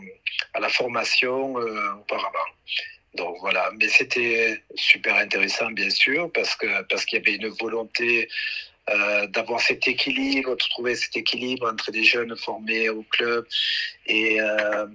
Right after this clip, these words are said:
et des gars, euh, plus matures pour les encadrer, tout en essayant d'avoir, euh, d'avoir des résultats. Et puis les terrains étaient magnifiques, les,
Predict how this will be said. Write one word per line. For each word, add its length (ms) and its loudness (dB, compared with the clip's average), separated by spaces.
et 100 -4
des 160 -4
gars, 300 0
euh, 240 -4
plus 200 2
matures 540 2
pour 140 -6
les 140 -6
encadrer, 640 -2
tout 200 -2
en 100 -2
essayant 680 0
d'avoir, 500 0
euh, 220 0
d'avoir 260 0
des 100 2
résultats. 680 -2
Et 100 -12
puis 160 2
les 120 -8
terrains 560 4
étaient 220 -4
magnifiques, 800 0
les, 420 0